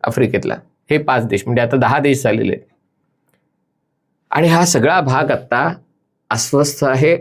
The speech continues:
अशांत आहे. एकीकडे इराण आणि इस्रायल यांच्यामध्ये एक शीतयुद्ध सुरू आहे, ते युद्धात बदलणार का अशी चिंता अनेकांना वाटत होती. इराणने इस्रायल विरुद्ध हल्लाही केला होता.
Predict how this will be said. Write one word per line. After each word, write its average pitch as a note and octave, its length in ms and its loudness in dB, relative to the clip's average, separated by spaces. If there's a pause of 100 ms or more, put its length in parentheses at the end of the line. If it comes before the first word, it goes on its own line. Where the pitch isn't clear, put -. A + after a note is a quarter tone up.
अशांत B2+ 480 0
आहे. - 340 -4 (920)
एकीकडे C#3+ 640 2 (180)
इराण C#3 440 2 (140)
आणि C3+ 380 2 (120)
इस्रायल C3 440 4
यांच्यामध्ये B2 640 2
एक A#2+ 260 -8
शीतयुद्ध B2+ 640 2 (680)
सुरू C#3+ 280 4
आहे, C3+ 240 2
ते C3 400 2 (160)
युद्धात B2+ 380 2
बदलणार A#2+ 500 0
का G#2 180 -4 (680)
अशी C3+ 220 0
चिंता C3+ 420 0
अनेकांना A#2+ 480 0
वाटत A#2 320 0
होती. C3+ 240 2
इराणने B2 380 4
इस्रायल A#2+ 320 4
विरुद्ध A2+ 300 2
हल्लाही A#2 520 2
केला A#2 240 2
होता. A#2 300 2